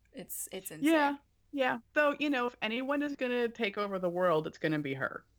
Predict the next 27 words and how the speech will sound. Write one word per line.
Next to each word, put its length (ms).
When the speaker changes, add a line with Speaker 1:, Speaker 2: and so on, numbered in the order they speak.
Speaker 1:
Oh 140
my 140
gosh. 440
Speaker 2:
So. 120
Speaker 1:
The 120
consequences. 1000
Speaker 2:
Mm-hmm. 400
Speaker 1:
Or 220
lack 340
of 140
consequences. 880
Um, 440
so 420
how 180
do 100
you 160
find 500
time 380
for 120
all 200
of 160
that? 380
Like, 120
how 160
do 60
you 140
prioritize? 960